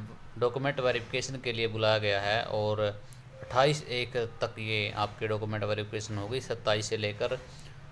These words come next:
पोस्ट में बता देता हूँ, name of po-, post advertisement चौदह slash दो हज़ार उन्नीस, हरियाणा staff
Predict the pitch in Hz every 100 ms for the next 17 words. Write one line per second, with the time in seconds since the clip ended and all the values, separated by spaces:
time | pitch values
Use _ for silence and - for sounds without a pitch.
0 | - 135 - 127 113 113 113 104 117 110
1 | 120 120 120 113 107 117 110 110 - -
2 | 113 117 113 - 113 107 110 113 107 110
3 | 107 107 - - - - 113 113 113 113
4 | 110 104 101 104 104 110 110 123 131 -
5 | - - - - - - - - - 117
6 | 110 120 131 - 131 120 120